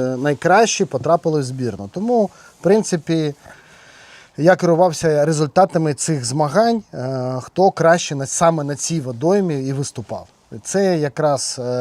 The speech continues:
екіпаж, е, Мартянов, Артем Новгородський, е, Ігор. Вони були перші, е, тут на відборах,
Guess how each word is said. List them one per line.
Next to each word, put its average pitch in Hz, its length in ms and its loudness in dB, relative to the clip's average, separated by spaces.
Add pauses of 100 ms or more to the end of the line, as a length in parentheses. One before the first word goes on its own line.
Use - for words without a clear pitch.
(320)
екіпаж, 135 560 -2
е, 127 280 -6
Мартянов, 139 760 -2 (380)
Артем 143 480 -2
Новгородський, 135 880 -4 (640)
е, 123 500 -6
Ігор. 214 480 2
Вони 170 260 2
були 143 320 -2
перші, 220 540 0 (160)
е, 180 440 -4 (100)
тут 190 260 -6
на 180 100 0
відборах, 165 560 0